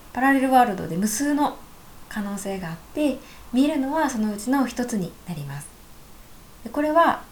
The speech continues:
アカシックレコードに限らずなんですが、この先絶対こうなるっていうのはなくて、未来を作っていくのはあくまでご自身なんです。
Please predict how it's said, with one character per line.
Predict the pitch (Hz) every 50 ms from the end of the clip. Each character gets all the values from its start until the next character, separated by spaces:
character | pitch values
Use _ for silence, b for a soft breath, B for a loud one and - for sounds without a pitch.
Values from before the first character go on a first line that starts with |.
| - - - - - - -
ア | - -
カ | - 349
シ | - 349
ッ | -
ク | 349
レ | 339 330
コ | 330 240
ー |
ド | 214
に | 190 175
限 | - - 208 208 240
ら | 247 240 233
ず | 202
な | 190 175
ん | 170 170
で | 165 165
す | - 214
が、 | 240 240 214 175 - B B B B B B
こ | - 285
の | 285 294
先 | 285 294 277 - 262 254 226 185
絶 | 175 226 - - -
対 | 320 311 302
こ | 311 311 302
う |
な | 254 202
る | 165 156 160 -
っ | - - - -
て | 180
い | 170
う | 160 160
の | 156
は | 147 147
な | 156 175 175
く | - - -
て、 | - - - 190 196 196 180 170 - - - - - - - - - - -
未 | 277 277
来 | 262 240 214 208
を |
作 | - - - 233
っ | 220
て | - -
い | 233
く | 226 240
の | 247 277 311 339
は | 330 277 233 214 - -
あ | 220
く | 214 - 208
ま | 202 196 208
で | 220 262 262 226 180
ご | 190 185
自 | 180 214 214 - 196
身 | 175 151 147
な | 143 143
ん | 139
で | 139 139 139
す。 | - -